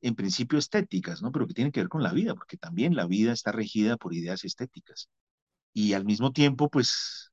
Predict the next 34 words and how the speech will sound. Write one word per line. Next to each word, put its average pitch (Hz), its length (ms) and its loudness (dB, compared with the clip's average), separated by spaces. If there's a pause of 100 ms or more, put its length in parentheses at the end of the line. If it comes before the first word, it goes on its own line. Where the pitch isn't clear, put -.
lo 98 120 -8
que 104 100 -8
yo 104 140 4
busco 143 240 4
en 165 40 8
la 147 60 6
literatura 107 540 0
también 98 400 2
es, 120 260 -4 (880)
es, - 320 -6
es - 320 -10
vivir 120 260 6
experiencias 101 800 -2
y 98 80 -2
vivir, 90 380 0 (340)
enriquecer 101 560 0
mi 131 200 2
propia 131 420 -4
vida 175 320 0 (1400)
con 92 160 -8
cosas 101 320 -6
que 104 100 -4
no 90 140 2
he 90 40 -2
podido 113 640 4
vivir 98 360 0
ni 120 100 0
pensar, 131 500 -6
¿no? 190 100 -16 (320)
Para 85 200 -2
eso 151 160 -2
lee 107 240 2
uno, 131 260 2
¿no? 92 160 -10